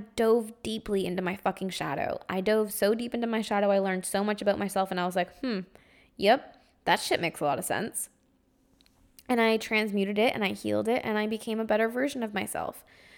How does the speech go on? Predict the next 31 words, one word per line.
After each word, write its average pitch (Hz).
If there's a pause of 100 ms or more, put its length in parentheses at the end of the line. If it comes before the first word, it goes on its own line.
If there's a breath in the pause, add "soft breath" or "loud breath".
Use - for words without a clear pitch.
(260 loud breath)
So 226 (560 soft breath)
then 240
my 208
quantum 208
field 214
expanded, 196
and 208
I 196
was 202
able 196
to 208
attract 196
more 240
to 240
me. 196
And 185
then 185
I 180
took 202
leaps 208
of 247
faith 285
with 196
tarot 262
card 220
readings -
and -
all 220
that 247
stuff -
and 196